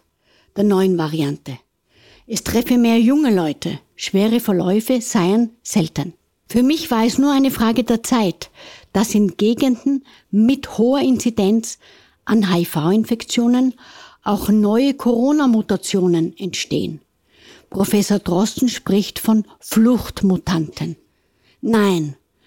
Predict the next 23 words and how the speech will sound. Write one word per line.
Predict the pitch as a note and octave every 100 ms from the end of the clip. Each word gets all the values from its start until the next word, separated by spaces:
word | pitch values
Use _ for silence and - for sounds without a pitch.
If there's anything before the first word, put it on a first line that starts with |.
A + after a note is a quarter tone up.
| _
der | G#3+ G#3
Virus | B3+ B3+ -
flieht | A#3 A#3+ A#3+
nicht | B3+ C#4+ -
nach | G3+ F3
Europa. | F#3+ F#3+ F#3 - F3 _ _ _ _ _ _ _ _ _ -
Ich | G3+ -
versuche | A3+ - C4 - B3+
es | A#3+
hier | G#3+ G#3 G#3+ _ _
zu | - G3
erklären. | F#3 F3 G#3+ D3+ E3+ _ _ _ _ _ _ _ _ _ -
Aber | G3+ G#3+
zuvor | A3 - - G3+ B3+ -
muss | A3+ A3
ich | A#3 -
noch | A3 G3
ein | G#3 G3
paar | G3 F#3+
Worte | F#3+ G#3 A3+
über | A#3+ G#3+ G#3+ B3
aids | G#3+ -
verlieren. | - D#3 D3+ D3+ D3